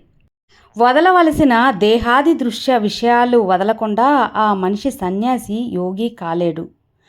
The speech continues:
యోగమును పొందటానికి యోగికి కర్మ సాధనము అవుతుంది. ఒక స్థాయికి చేరిన తర్వాత కర్మని వృత్తి చెల్లుతుంది, అనగా బాహ్య కర్మ ఆగి అంత-, అంతరంగ కర్మ మొదలవుతుంది.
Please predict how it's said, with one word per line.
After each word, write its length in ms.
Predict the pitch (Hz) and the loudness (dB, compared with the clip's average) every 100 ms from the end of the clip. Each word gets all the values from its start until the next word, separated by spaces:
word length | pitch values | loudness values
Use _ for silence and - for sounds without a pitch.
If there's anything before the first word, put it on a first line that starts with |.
| _ - 180 | _ -20 -2
యోగమును 420 | 196 220 254 247 | 0 2 0 -2
పొందటానికి 840 | 226 180 208 208 202 190 196 214 | -4 -4 -4 -4 -4 -4 -6 -8
యోగికి 760 | 214 185 226 240 277 196 220 220 - | -6 -2 0 -2 -6 -4 -6 -8 -8
కర్మ 280 | 220 240 302 | -6 0 -2
సాధనము 520 | 285 233 208 185 233 | 0 -2 -2 -4 -2
అవుతుంది. 560 | 190 175 180 165 165 _ _ _ _ - | -4 -6 -12 -10 -12 _ _ _ _ -4
ఒక 140 | 311 | -2
స్థాయికి 560 | 339 - 247 240 320 339 | -2 -4 -2 2 2 0
చేరిన 420 | 320 262 240 240 | 0 0 0 -2
తర్వాత 800 | 233 180 180 226 226 185 180 247 - _ _ - | -4 -6 -2 -2 0 -2 -2 -4 -8 _ _ -8
కర్మని 560 | 196 196 247 254 202 220 | -4 -2 0 0 0 -2
వృత్తి 420 | 170 175 - 247 | -6 -8 -8 -8
చెల్లుతుంది, 580 | 214 185 180 175 165 160 - | -6 -6 -6 -6 -6 -8 -10
అనగా 520 | 170 165 165 190 294 339 - - - | -10 -10 -6 -4 -4 -8 -18 -20 -20
బాహ్య 440 | 160 175 170 196 254 | -4 0 2 2 0
కర్మ 360 | 254 208 190 196 202 156 | 2 -2 0 -2 -2 -4
ఆగి 560 | 165 208 277 254 - 165 | -2 0 0 0 -2 -8
అంత-, 420 | 190 233 330 320 - _ - | -8 -4 -4 -6 -20 _ -12
అంతరంగ 600 | 185 240 254 294 285 254 | -6 -6 -4 -2 0 -2
కర్మ 340 | 214 202 185 220 | -4 -4 -4 -4
మొదలవుతుంది. 800 | 214 170 185 180 180 170 165 | -4 -4 -2 -4 -4 -10 -8